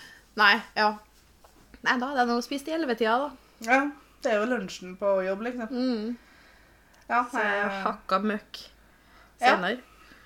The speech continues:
Speaker 2: Det er jo akkurat det.
Speaker 1: Mm.
Speaker 2: Så det er jo som jeg alltid sier til deg, at jeg håper jo at du på en måte greier å opprettholde hvis det blir mange sånne dager, liksom.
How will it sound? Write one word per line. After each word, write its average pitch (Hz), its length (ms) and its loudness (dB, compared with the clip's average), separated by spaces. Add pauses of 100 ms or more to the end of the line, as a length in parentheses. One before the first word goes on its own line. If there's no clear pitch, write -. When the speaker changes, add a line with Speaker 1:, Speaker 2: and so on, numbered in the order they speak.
Speaker 2:
Det 302 140 2
er 240 80 4
jo 220 100 4
akkurat 233 300 -6
det. 247 120 -4 (420)
Speaker 1:
Mm. 190 420 -8 (560)
Speaker 2:
Så - 240 -16 (280)
det 226 120 -6
er 208 80 2
jo 196 80 -2
som 254 160 -6
jeg 233 140 -2
alltid 220 180 -10
sier 185 160 -12
til 226 80 -8
deg, 214 140 -4
at 202 100 -10
jeg 202 80 -6
håper 208 380 -6
jo 160 100 -12
at 214 180 -8
du 226 120 -6 (400)
på 214 100 -4
en 208 140 -2
måte 208 260 -2 (1040)
greier 175 380 -4
å - 80 -12
opprettholde 165 580 -12
hvis 226 160 -8
det 202 160 -6
blir 175 240 -8
mange 180 320 -10
sånne 247 240 -6
dager, 185 320 -2
liksom. 180 300 -12